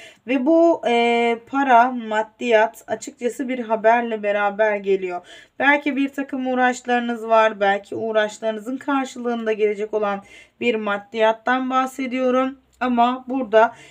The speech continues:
evet bolluğuyla, bereketiyle gelen de bir haberimiz görünüyor. Bundan ziyade bakın, bir şeyler yapmak istiyorsunuz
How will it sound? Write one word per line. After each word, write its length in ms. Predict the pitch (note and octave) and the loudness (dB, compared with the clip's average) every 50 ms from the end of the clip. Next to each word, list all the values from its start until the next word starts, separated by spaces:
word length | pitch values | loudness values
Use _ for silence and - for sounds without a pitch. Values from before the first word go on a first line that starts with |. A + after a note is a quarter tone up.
| _ _ - | _ _ 0
evet 340 | - B3 B3+ C4 C4 - - | 2 4 4 2 0 -2 -2
bolluğuyla, 580 | A#3 A#3 A3+ A3+ A3+ C4 C#4+ D4+ C#4 C4 A#3+ | 0 0 0 0 0 0 0 2 2 2 2
bereketiyle 520 | A#3 B3 A#3+ A#3+ - C4 - D4 C4 B3 A3+ | 2 0 0 -2 -8 -8 -6 -4 -2 -2 -2
gelen 460 | G#3 B3+ B3+ B3 A3+ A3 A3 A3 A3 | 0 0 2 2 2 2 0 -2 -6
de 200 | B3+ C4 A3 A3 | -6 -6 -4 -6
bir 100 | C4+ B3+ | -6 -8
haberimiz 880 | - - - A#3+ A3 G#3+ A3+ A#3+ A3+ A#3 A3+ A#3+ C4+ C#4+ C#4 C#4 - G3 | -8 -6 -2 -2 0 0 0 0 0 0 -2 0 0 0 -2 -4 -6 -2
görünüyor. 540 | G3+ A3 A3+ G#3+ A3 A3+ A3+ G#3+ G3 F3 - - - - - - - _ - | 0 0 0 0 -2 -2 0 0 0 -2 -4 -8 -16 -20 -20 -20 -20 _ -4
Bundan 440 | A#3+ C4+ C#4+ D4 D#4 E4+ E4+ E4+ E4 | 0 0 2 6 6 8 8 6 4
ziyade 680 | C#4 C#4 D4+ D4 C#4+ C#4 C#4 C#4 B3+ A#3+ A#3 G#3 F#3+ F#3 - _ _ _ _ - | 4 2 4 6 8 8 8 8 6 4 2 2 2 0 -12 _ _ _ _ -4
bakın, 440 | A#3+ B3 D4 D4+ D4+ - G#3+ F#3+ - - - - - _ _ - | 2 2 2 2 2 0 -2 -2 -4 -14 -20 -20 -20 _ _ -6
bir 80 | B3+ | -6
şeyler 460 | A#3+ - - D4+ D4+ D#4 D#4+ E4 D#4 D4 | -4 0 2 4 4 6 6 6 6 4
yapmak 460 | C#4 C4+ C4 - A#3 C4+ D4 C#4 C#4 _ - | 4 2 2 0 0 -2 -2 -2 -2 _ -12
istiyorsunuz 800 | A#3 A3 - - - - C4+ C4 B3 - - G#3+ G3 G3 F#3+ | -12 -12 -12 -12 -6 -4 -4 -4 -4 -6 -8 -8 -6 -6 -8